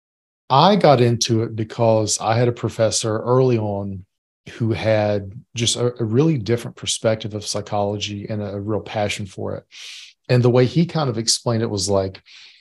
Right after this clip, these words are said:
people are like puzzles. And through studying psychology, you can better understand those puzzles and help people solve their own puzzles. So that was sort of why I got into it.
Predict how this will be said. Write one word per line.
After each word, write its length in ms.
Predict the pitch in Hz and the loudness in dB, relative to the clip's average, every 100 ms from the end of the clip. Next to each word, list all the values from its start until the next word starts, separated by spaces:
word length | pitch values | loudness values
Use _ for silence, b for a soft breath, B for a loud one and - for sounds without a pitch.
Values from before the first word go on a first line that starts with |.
| B _ _ _ _ | B _ _ _ _
people 360 | - 160 156 127 | -4 -2 2 4
are 80 | 117 | 4
like 280 | 98 - | 2 -4
puzzles. 720 | - 120 101 - - - - _ _ _ _ _ _ - | -2 -2 -2 -8 -10 -8 -8 _ _ _ _ _ _ -2
And 200 | 117 113 | -2 0
through 140 | 117 | -2
studying 440 | - - 147 143 | -2 2 4 4
psychology, 1000 | 123 104 104 175 196 180 120 113 113 107 104 _ _ _ _ _ | 2 -4 -4 0 2 2 2 -2 -4 -6 -12 _ _ _ _ _
you 240 | 113 113 120 | -4 -2 -2
can 320 | - 113 92 | -2 -6 0
better 300 | 117 117 110 | 0 0 -2
understand 520 | 110 101 - 180 175 | -4 -4 0 4 6
those 180 | 120 - | 4 2
puzzles 420 | - 107 104 104 | -2 -2 -2 -6
and 160 | 110 104 | -8 -2
help 280 | 120 117 | 0 0
people 260 | - 110 107 | -4 -8 -8
solve 400 | - 117 101 95 | -4 0 0 -2
their 160 | 98 - | -10 -10
own 220 | 104 98 | -10 -10
puzzles. 400 | - 82 - - | -10 -14 -14 -8
So 160 | - 131 | 0 2
that 140 | 175 | 4
was 140 | 180 - | 2 2
sort 160 | 143 | 2
of 60 | 110 | 2
why 160 | 104 | 0
I 200 | 98 101 | -2 -2
got 180 | 113 117 | 0 0
into 380 | 117 113 131 123 | 0 -2 0 0
it. 100 | 127 | -2